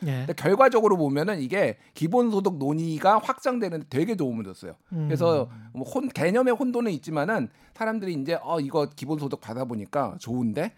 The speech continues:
Speaker 2: 라고 하면서 굉장히 이제 선호하는 사람들이 늘어났다라는 거예요. 그래서
Speaker 1: 음.
Speaker 2: 마-, 말씀하신 건 맞는데, 이게 이제 기본소득의 장점이 어쨌든 받는 사람이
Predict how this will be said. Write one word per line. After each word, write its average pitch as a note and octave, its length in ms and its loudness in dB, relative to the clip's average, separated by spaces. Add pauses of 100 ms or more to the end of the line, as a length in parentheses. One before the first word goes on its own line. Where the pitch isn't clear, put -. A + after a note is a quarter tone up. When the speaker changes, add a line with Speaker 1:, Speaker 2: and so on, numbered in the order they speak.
(220)
Speaker 2:
라고 A#2+ 260 -2
하면서 A#2+ 300 -4
굉장히 B2 380 -4
이제 A2+ 200 -6
선호하는 A#3 600 0
사람들이 D#3 420 -4
늘어났다라는 D#3 600 -2
거예요. G#2+ 140 -6
그래서 G3 300 0
Speaker 1:
음. C#3 60 -6 (260)
Speaker 2:
마-, C#3+ 220 4
말씀하신 D4+ 580 2
건 C4+ 140 6
맞는데, C3+ 640 2 (500)
이게 G3 260 2
이제 E3 160 -2
기본소득의 G3+ 1160 2
장점이 F3+ 480 -2
어쨌든 E3+ 400 -2
받는 G#3+ 400 0
사람이 D#3+ 800 2